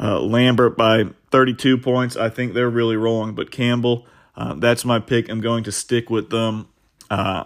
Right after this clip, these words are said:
I think Marley Battle will have to play a big role here as far as protecting the ball and getting the ball to her scores. Uh, and Campbell, they have to do a good job of shutting down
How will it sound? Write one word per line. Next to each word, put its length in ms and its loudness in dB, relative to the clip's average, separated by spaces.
I 120 -2
think 200 -4
Marley 300 4
Battle 340 4
will 80 2
have 200 0
to 60 -12
play 200 -2
a 40 -4
big 280 -4
role 240 -2
here 260 -2
as 160 -10
far 180 -2
as 80 -6
protecting 600 -4
the 80 -4
ball 400 0
and 180 -4
getting 200 2
the 100 -2
ball 280 2
to 220 -2
her 140 0
scores. 680 -2
Uh, 60 -8
and 340 -2
Campbell, 320 2
they 140 4
have 180 2
to 60 -4
do 200 2
a 40 0
good 180 0
job 300 0
of 80 -10
shutting 380 -4
down 340 -6